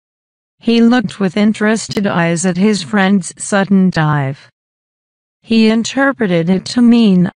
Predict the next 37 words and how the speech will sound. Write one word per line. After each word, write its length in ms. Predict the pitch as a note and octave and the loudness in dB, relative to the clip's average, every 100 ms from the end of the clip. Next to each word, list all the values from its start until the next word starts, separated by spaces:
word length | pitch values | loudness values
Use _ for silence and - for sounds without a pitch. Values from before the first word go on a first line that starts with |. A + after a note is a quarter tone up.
| _ - | _ -16
joyous 580 | - G#3+ G#3 A3 A3 - | -6 0 0 0 -2 -4
gambol. 720 | - F#3+ F3 E3 D#3 C#3+ C3+ _ _ _ _ _ _ _ _ _ | -2 0 0 0 0 -2 -6 _ _ _ _ _ _ _ _ _
He 200 | - A#3+ | -2 0
started 640 | A3 - C#4+ D4 D4+ C#4 | 0 -4 -2 0 0 -2
to 100 | - | -4
patter 460 | G3 - G3 G3+ G3+ | -10 -2 0 2 2
across 600 | F#3+ - G#3 F3+ D#3+ - | 0 -2 -2 0 -2 -4
the 100 | - | -8
floor 640 | F3 - F3+ F3+ E3+ E3 E3 | -8 -4 0 2 2 0 -2
to 180 | - | -4
join 420 | A3+ - F#3+ F3 E3+ | -4 -2 0 0 2
him. 440 | E3+ D3 C#3 E3 - _ _ _ _ _ _ _ _ | 0 0 -4 -8 -14 _ _ _ _ _ _ _ _
He 160 | - A#3+ | -2 0
was 320 | A3+ A#3+ F#3 | 2 2 0
the 100 | F#3 | -2
picture 560 | G3+ - A3 - F#3+ F3 | -4 -4 -6 -6 -4 -2
of 140 | E3+ | 0
a 60 | F#3 | -2
little 340 | F#3 G#3 G#3+ | 0 2 2
dark 560 | F#3 G#3+ A3+ C#4 D#4+ _ | 2 2 2 0 -2 _
brown 460 | A3+ A3+ A#3 A#3 | -2 0 2 2
dog 340 | G#3 A3+ G#3+ G3+ | 2 2 2 2
en 240 | G#3 A3+ | 2 4
route 340 | G#3+ A3+ F#3+ E3 | 4 4 2 -2
to 180 | - F#3 | -2 0
a 80 | E3+ | 0
friend. 640 | - F3 D#3+ C#3+ D#3 - - _ _ _ _ _ _ _ _ _ | -4 -4 -4 -4 -8 -12 -18 _ _ _ _ _ _ _ _ _
The 100 | A#3 | -2
head 260 | G#3+ A3 F3+ | 0 0 0
of 140 | D#3+ | -2
the 100 | D#3+ | -2
family 680 | - - F#3+ F#3 F3+ E3+ D#3+ | -2 0 2 4 4 2 -2
saw 340 | - F#3+ F3+ | -4 -2 0
him 280 | F#3 E3 D#3+ | 2 2 2
at 200 | E3 E3 | 0 -2
this 240 | F#3+ F3+ G#3 | -2 0 2
moment. 760 | G3+ G3+ F#3 D3+ C3+ - - | 2 4 2 0 -2 -10 -14